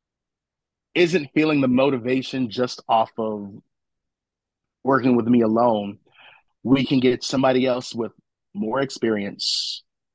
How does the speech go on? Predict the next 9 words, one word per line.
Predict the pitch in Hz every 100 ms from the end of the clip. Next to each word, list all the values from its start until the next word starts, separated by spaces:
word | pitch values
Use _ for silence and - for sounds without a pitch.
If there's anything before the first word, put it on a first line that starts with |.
| _ 120
that | 123 120 117 -
could | - 135 120 113 110 -
bring | 113 123 117 113
the |
both | 110 113 107
of | 101
us | 107 -
together. | 95 104 120 101 - - _ _ _
And | 127 123 120 113 110